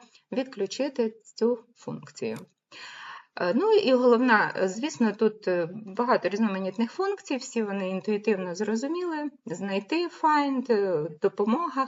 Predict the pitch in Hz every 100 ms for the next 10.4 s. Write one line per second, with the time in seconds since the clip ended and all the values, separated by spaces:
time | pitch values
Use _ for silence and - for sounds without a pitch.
0 | - 269 240 240 - 208 180 - 233 190
1 | 180 160 156 - - - - 226 339 381
2 | 320 - 196 185 185 170 208 262 202 165
3 | 190 - 370 370 - 294 254 208 240 233
4 | 202 202 214 185 185 - 262 285 - 330
5 | - 240 240 226 214 208 202 - - 214
6 | 196 - 180 180 170 185 165 160 175 180
7 | 196 320 381 - 233 196 - 196 - 185
8 | 233 311 320 240 247 - 190 202 214 202
9 | - 175 165 220 359 - 190 226 214 208
10 | 180 175 -